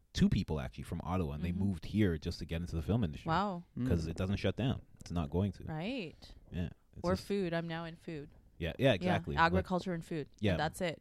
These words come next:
Speaker 1: My,
Speaker 2: People
Speaker 1: my
Speaker 2: wanna
Speaker 1: gir-,
Speaker 2: come here
Speaker 1: my
Speaker 2: too.
Speaker 1: girl's in the restaurant industry,
Speaker 2: Yeah.
Speaker 1: and, and she's management, so she
Speaker 2: Mm-hmm.
Speaker 1: never gets shut down.
Speaker 2: Right.
Speaker 1: And
Speaker 2: Yeah.
Speaker 1: yeah, it just, it
Speaker 3: How
Speaker 1: just
Speaker 3: mad is
Speaker 1: goes like
Speaker 3: that, that, like, I mean,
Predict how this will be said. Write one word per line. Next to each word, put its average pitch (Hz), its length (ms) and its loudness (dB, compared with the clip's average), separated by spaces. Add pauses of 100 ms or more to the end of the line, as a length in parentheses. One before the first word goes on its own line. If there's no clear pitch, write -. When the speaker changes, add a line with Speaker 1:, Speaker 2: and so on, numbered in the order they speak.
Speaker 1:
My, 180 140 2
Speaker 2:
People 156 240 0
Speaker 1:
my 170 60 -2
Speaker 2:
wanna 156 120 0
Speaker 1:
gir-, - 120 -4
Speaker 2:
come 156 80 -8
here 92 100 -6
Speaker 1:
my 92 80 -2
Speaker 2:
too. 85 80 -4
Speaker 1:
girl's 92 240 0
in 92 60 -4
the 90 80 -4
restaurant 90 440 -2
industry, 92 440 -4
Speaker 2:
Yeah. 92 80 0
Speaker 1:
and, 73 140 -10 (160)
and 95 80 -4
she's 90 220 -6
management, 82 600 -4
so 80 200 -4
she - 160 -8
Speaker 2:
Mm-hmm. - 80 -4
Speaker 1:
never - 180 0
gets 78 200 -6
shut 76 200 -4
down. 80 340 -4
Speaker 2:
Right. 160 380 -4 (300)
Speaker 1:
And 160 160 -4
Speaker 2:
Yeah. 165 120 -2 (140)
Speaker 1:
yeah, 85 160 -2 (140)
it 71 60 -14
just, 71 180 -8
it - 40 -8
Speaker 3:
How 202 140 2
Speaker 1:
just 220 100 2
Speaker 3:
mad 131 200 6
is 110 160 6
Speaker 1:
goes - 60 0
like 107 320 4
Speaker 3:
that, 98 120 4
that, 98 120 4
like, 95 500 0 (480)
I 127 80 4
mean, 139 300 6